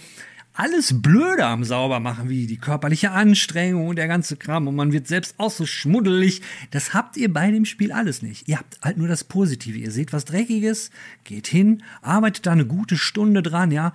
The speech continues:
Und danach ist alles blitzeblank sauber.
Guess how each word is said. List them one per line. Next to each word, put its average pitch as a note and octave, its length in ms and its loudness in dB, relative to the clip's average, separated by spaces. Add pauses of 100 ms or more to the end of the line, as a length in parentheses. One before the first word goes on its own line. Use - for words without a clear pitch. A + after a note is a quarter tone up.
(180)
Und A#2+ 140 -12
danach C#3 360 -8
ist B2+ 200 -12 (120)
alles F#3+ 720 -2
blitzeblank B2 720 -4
sauber. G#2+ 420 -6